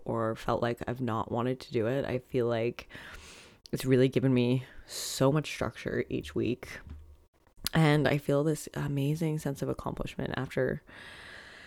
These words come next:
I finish it and publish it. And, you know, I really want to be sharing everything that I'm going through right now, because I feel like everybody puts the highlights online about their lives,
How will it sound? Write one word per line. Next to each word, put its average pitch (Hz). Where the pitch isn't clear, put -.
I 147
finish 143
it -
and 135
publish 139
it. -
And, 139
you 156
know, 139
I 143
really 139
want 135
to 131
be 131
sharing 143
everything 170
that 156
I'm 147
going 131
through 143
right 120
now, 120
because 127
I 135
feel 143
like 139
everybody 190
puts -
the -
highlights 123
online 123
about 123
their 135
lives, -